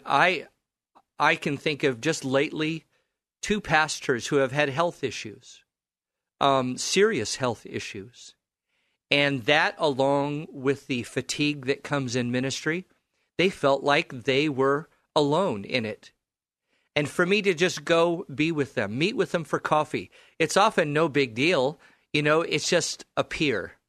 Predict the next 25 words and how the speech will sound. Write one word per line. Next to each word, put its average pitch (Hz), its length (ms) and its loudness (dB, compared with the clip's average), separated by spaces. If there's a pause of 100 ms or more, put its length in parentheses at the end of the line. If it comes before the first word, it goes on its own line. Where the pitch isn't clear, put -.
(800)
someone 170 360 2
who 151 160 -2
understands 147 680 0
what 123 160 -2
they're 123 100 -2
going 101 380 -4
through. 98 360 -10 (640)
And 147 120 4
I 156 80 6
think 180 460 -2 (160)
it's 151 220 -2
the 147 100 -4
simplest 185 680 0
things 175 380 -2
that 139 200 0 (220)
we 170 180 2
would 190 180 4
even 151 320 0
say 156 320 2
among 160 480 0
our 156 240 2
people 160 400 -2
in 151 160 -2
the 147 100 -2
churches. - 600 -6